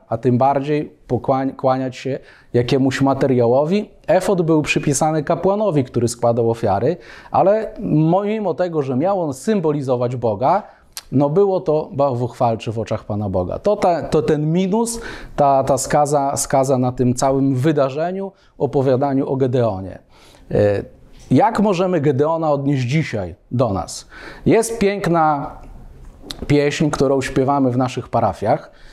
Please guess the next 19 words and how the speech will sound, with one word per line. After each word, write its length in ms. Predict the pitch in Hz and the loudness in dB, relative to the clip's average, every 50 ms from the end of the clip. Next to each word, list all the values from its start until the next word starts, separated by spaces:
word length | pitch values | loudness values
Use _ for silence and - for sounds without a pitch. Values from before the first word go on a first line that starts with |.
| - - - - - | -20 -20 -20 -4 0
Y, 360 | 127 107 113 113 110 110 107 - | 4 4 4 4 4 2 0 0
to 120 | 151 151 | 0 -2
są 260 | 151 - 151 139 135 | 0 2 2 2 2
godzinki 840 | 131 156 170 143 175 165 135 120 110 - - 123 135 160 190 190 190 - _ _ _ _ _ - - - | 2 0 0 2 2 2 2 0 -2 -2 -2 0 0 0 0 -2 -6 -12 _ _ _ _ _ -20 -16 -4
ku 920 | - 151 147 147 147 147 143 135 135 127 123 123 117 120 120 120 113 117 135 151 151 131 120 117 - - | 0 2 2 4 4 2 2 0 -2 -2 -4 -4 -4 -6 -6 -6 -8 -8 -10 -12 -10 -8 -10 -10 -8 -8
czci 300 | - - - - 170 151 | -10 -10 -2 0 0 0
Najświętszej 560 | 143 135 123 - - 147 135 131 - - 139 | 2 0 -2 -2 -2 -2 -2 -2 0 0 0
Maryi 320 | 131 131 131 123 113 113 - | 2 2 2 2 0 -2 -2
Panny 480 | - 101 95 98 101 123 180 247 269 262 - - - - - - | -4 -4 -4 -2 -2 0 0 0 -2 -4 -10 -20 -20 -20 -4 -2
i 120 | - 123 | -2 0
tam 280 | - 202 262 285 233 165 | 2 0 0 0 0 0
mamy 280 | 127 120 120 123 123 | 0 0 -2 -2 -4
wezwanie 680 | 113 127 127 120 123 123 135 120 117 120 143 175 185 - - | -4 -4 -6 -6 -2 -2 -2 0 0 0 -2 -2 -2 -4 -6
runo 380 | - 123 139 170 208 214 214 202 | -4 0 2 2 2 2 0 -2
Gedeona, 680 | 175 185 170 160 156 123 107 95 90 90 85 80 87 - _ _ _ - - - - - - | -2 -2 0 0 0 0 0 -2 -4 -8 -12 -16 -18 -20 _ _ _ -12 -10 -8 -6 -4 -4
które 280 | - - 170 165 170 | 0 0 2 2 2
pokazuje 920 | 170 - 160 - - 196 131 143 175 202 214 220 226 240 247 233 202 170 - - _ | 2 0 -2 0 0 0 0 2 2 2 2 2 2 0 -2 -6 -8 -12 -16 -18 _
czy 360 | - - 147 147 147 147 - - | -2 0 2 2 0 -2 -2 -2
ukazuje 840 | 220 220 - - 139 131 123 120 120 110 110 117 139 170 202 254 | -2 0 2 0 0 0 2 2 2 2 4 4 4 4 2 2